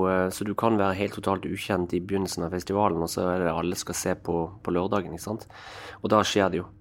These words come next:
Altså, der er jo, vi har så mange eksempler på det, men jeg husker vel at Cezinando, tror jeg, var på sånn demogreie og gikk liksom, på ett år så var han jo headliner, ikke sant? Og da,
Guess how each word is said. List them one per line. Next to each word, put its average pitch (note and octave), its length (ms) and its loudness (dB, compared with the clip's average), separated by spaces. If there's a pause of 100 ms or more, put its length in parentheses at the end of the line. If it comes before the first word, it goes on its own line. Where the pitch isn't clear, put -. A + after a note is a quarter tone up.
(140)
Altså, A2+ 160 0
der G#2 160 6
er A2 120 6
jo, G2+ 160 6
vi G2 100 0
har G#2 140 2
så - 200 0
mange F#2+ 220 2
eksempler G#2 500 0
på F#2+ 160 0
det, A#2+ 160 4
men G2 240 0
jeg G2 200 0
husker - 280 -6
vel G2 120 -2
at - 120 -16
Cezinando, G2+ 640 0
tror F#2+ 160 -2
jeg, F#2+ 120 -2
var F#2+ 280 0
på F#2+ 140 -4
sånn F#2+ 180 0
demogreie F2 840 -2
og F#2 100 -2
gikk F#2 360 -6
liksom, F#2 260 -2 (360)
på - 100 -2
ett - 160 -10
år G#2+ 220 0
så F2+ 120 -2
var F2 200 2
han E2+ 120 -2
jo E2 280 -2
headliner, E2+ 420 -4
ikke F#2 160 -6
sant? A#2 180 -4 (1040)
Og A2 160 4
da, A2+ 160 8